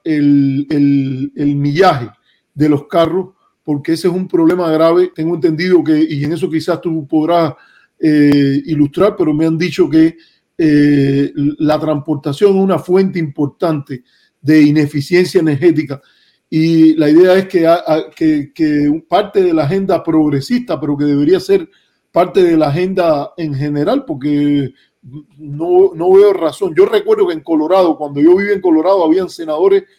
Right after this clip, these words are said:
republicanos que eran conservacionistas, un lugar donde, un estado que es de los más lindos de, de la Unión, eh, y, y, y se habló de eso, pero que fue muy difícil porque los republicanos eran muy contrarios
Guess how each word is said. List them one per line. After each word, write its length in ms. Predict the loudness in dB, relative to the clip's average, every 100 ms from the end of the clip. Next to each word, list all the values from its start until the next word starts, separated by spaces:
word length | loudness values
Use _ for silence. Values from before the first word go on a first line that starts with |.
| _ _
republicanos 580 | -6 -4 -2 -2 -2 -4
que 100 | -4
eran 160 | -6 -6
conservacionistas, 1000 | -8 -8 -8 -8 -8 -8 -8 -8 -12 -20 _ _ _ _
un 200 | -8 -2
lugar 280 | 4 4 4
donde, 260 | 2 2
un 160 | 2 0
estado 280 | 0 0 2
que 100 | 2
es 60 |
de 60 | 2
los 100 | 0
más 200 | -2 -2
lindos 420 | -2 0 2 2
de, 260 | 0 -2 -6 _ _ _
de 180 | -2 0
la 100 | 2
Unión, 460 | 0 0 0 -2 -8 -4
eh, 380 | 0 0 0 -4
y, 440 | -6 -2 0 0 0
y, 160 | -6 -12 -12
y 140 | -10 -8
se 240 | -2 2
habló 360 | 2 4 4 6
de 140 | 6
eso, 260 | 4 -2 -20 _ _ _
pero 180 | -4 -2
que 120 | -4
fue 200 | -4 -4
muy 220 | -2 -4
difícil 540 | -4 -6 -8 -12 -12 -6
porque 340 | -4 -2 -2
los 360 | 0 0 -2 -8 _
republicanos 720 | -8 -4 -2 -2 -2 -4 -4
eran 240 | -4 -6 -6
muy 220 | -8 -8
contrarios 640 | -6 -8 -4 -2 0 0